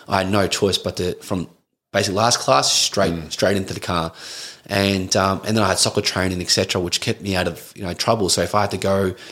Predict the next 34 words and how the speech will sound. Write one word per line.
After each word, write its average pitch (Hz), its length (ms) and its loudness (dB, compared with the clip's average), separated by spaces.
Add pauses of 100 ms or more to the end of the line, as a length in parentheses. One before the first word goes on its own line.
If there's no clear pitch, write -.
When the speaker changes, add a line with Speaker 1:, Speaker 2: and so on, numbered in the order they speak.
Speaker 1:
to - 100 -2
someone's 95 280 4
house 98 260 2
or 107 40 -2
got 95 120 2
invited 92 420 2
to 104 80 -2
a 92 40 -2
mate's 98 260 0
house 95 200 0
or 101 60 -4
whatnot, 95 240 -2
I - 40 -4
said, 90 180 -2
"Unfortunately, 95 600 -2 (300)
I've 95 80 -4
got 95 140 0
training, 92 480 -2
I've 92 100 -6
gotta 85 140 -4
go," 90 320 -2 (100)
you 98 120 -10
know. 87 220 -6 (260)
Speaker 2:
So - 100 0
that 107 140 4
Speaker 1:
Um, 85 40 -2
Speaker 2:
disciplined 92 480 2
structure 82 460 0
at 71 80 -4
home 82 320 -2
sort - 160 -4
of 76 120 -10
gave 80 240 -2
you, 78 220 -6